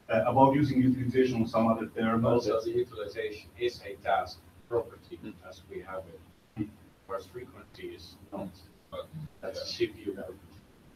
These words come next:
Speaker 1: Yeah.
Speaker 2: Uh, but that's very a property. So, yeah.
Speaker 1: So you are fine with utilization in this scale or thousand twenty-four?
Speaker 2: Well, I,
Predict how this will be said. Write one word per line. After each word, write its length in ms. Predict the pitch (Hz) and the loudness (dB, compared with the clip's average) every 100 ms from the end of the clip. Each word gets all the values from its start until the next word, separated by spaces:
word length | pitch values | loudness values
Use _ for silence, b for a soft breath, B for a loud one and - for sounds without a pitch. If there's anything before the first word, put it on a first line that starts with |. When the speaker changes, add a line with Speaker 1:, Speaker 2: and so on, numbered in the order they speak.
| _ _ _ _ - | _ _ _ _ -2
Speaker 1:
Yeah. 120 | 101 - - | -2 -2 -8
Speaker 2:
Uh, 80 | 110 110 - - - | -14 -14 -20 -20 -18
but 100 | - - - | -16 -16 -18
that's 120 | - - - | -20 -20 -16
very 180 | - - | -14 -12
a 140 | 466 | -14
property. 360 | - - - - - - - - - - - - - - - - - - - _ _ _ - - - - - - - - - - - - - - | -10 -10 -10 -14 -20 -20 -20 -20 -20 -20 -16 -12 -12 -12 -20 -20 -20 -20 -20 _ _ _ -20 -20 -20 -20 -20 -20 -20 -20 -20 -20 -20 -20 -20 -6
So, 340 | 113 104 98 92 | -2 0 -2 -6
yeah. 760 | 92 90 - - - - - - - - - _ _ _ _ _ _ _ _ _ _ _ _ - | -8 -8 -12 -20 -20 -20 -14 -14 -14 -20 -20 _ _ _ _ _ _ _ _ _ _ _ _ 8
Speaker 1:
So 120 | 156 | 10
you 160 | 156 | 12
are 80 | 160 | 10
fine 240 | 156 147 143 | 8 6 6
with 100 | 135 | 4
utilization 760 | 131 143 131 127 147 - 143 | 4 2 0 2 2 4 8
in 200 | 120 110 | 8 6
this 120 | 160 | 2
scale 400 | - 190 185 190 202 | 0 -4 -2 0 0
or 180 | 127 123 | 0 -2
thousand 280 | 120 117 113 | 0 -2 -4
twenty-four? 720 | 107 107 104 - 107 107 104 98 - - _ _ - - _ | -8 -8 -8 -8 0 2 2 -2 -14 -20 _ _ -20 -20 _
Speaker 2:
Well, 160 | 120 120 | 4 6
I, 260 | 123 131 | 6 4